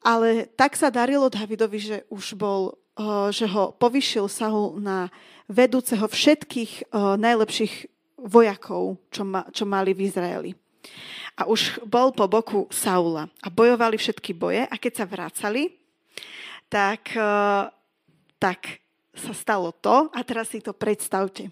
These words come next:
Predstavte si, určite máte super fantáziu. Predstavte si, prichádza vojsko do mesta, všetci výskajú: „Hurá, zvíťazili sme nad Filištíncami.“ A, <clears throat> a sú tam ženy z-,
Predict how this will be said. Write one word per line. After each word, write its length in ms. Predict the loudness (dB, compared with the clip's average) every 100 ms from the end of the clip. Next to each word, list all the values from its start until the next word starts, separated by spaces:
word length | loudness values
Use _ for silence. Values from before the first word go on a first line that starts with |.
| _
Predstavte 520 | -4 -4 0 -2 -2
si, 240 | -6 -8 -6
určite 280 | -6 -4
máte 320 | -2 -2 -4 -8
super 320 | -8 -8 2
fantáziu. 560 | 4 6 6 6 4 2 -4 -16 -14 -12
Predstavte 640 | 6 6 8 0 -2 -2 -8
si, 240 | -8 -12 -14 _ -20 -20 -20 _
prichádza 640 | 4 4 6 6 8 4
vojsko 800 | 6 10 10 8 0 0 4 4
do 160 | 4 2
mesta, 800 | 2 -2 -4 -2 0 0 -4 -8 -12
všetci 360 | 4 4 6 -2
výskajú: 720 | 2 2 2 0 2 4 4
„Hurá, 520 | 6 8 10 10 10 8
zvíťazili 560 | 4 4 4 2 2 2
sme 160 | 2
nad 160 | 2 0
Filištíncami.“ 880 | 0 2 2 2 2 2 2 0 -6 _ -20 -16 -16 -16 2
A, 240 | 4 6 2 _ 8 10
<clears throat> 520 | 10 6 -6 -18 -4 -2
a 20 |
sú 160 | 0 2
tam 240 | 2 2
ženy 560 | 2 2 8 8 8 4
z-, 160 | 2